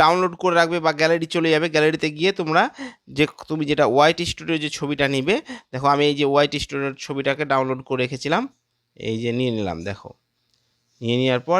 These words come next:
একটু এটাকে এডিট করে তখন আবার এই দেখো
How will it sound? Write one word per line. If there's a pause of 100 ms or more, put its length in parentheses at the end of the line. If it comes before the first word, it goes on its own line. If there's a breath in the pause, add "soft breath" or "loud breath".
(120)
একটু
এটাকে
এডিট
করে (400)
তখন
আবার (4000)
এই
দেখো